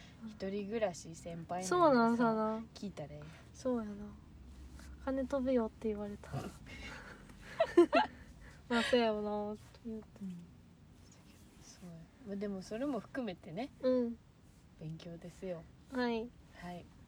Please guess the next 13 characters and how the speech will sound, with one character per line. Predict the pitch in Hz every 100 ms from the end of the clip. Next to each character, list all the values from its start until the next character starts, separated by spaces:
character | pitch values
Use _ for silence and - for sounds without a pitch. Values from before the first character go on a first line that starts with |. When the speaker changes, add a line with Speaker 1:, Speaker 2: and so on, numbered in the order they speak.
| - - - - - - -
Speaker 2:
頑 | 185
張 | 202
っ | 196
て | 196
く | -
だ | 202 214
さ | 247 220
い。 | 233 -
Speaker 1:
頑 | 277 277
張 | 269 262
り | 247
ま | 233 226 220
す。 | - 240 254